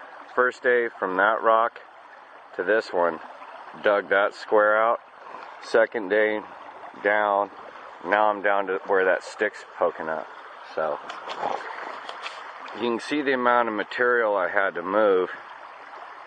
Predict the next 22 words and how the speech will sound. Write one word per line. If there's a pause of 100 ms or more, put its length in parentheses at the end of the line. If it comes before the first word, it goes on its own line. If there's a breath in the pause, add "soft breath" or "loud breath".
(760)
I
mean,
it
all
doesn't
fit
in
the
shot. (800)
So
that's
how
much
material
you
gotta
get
out
of
here.
It's
probably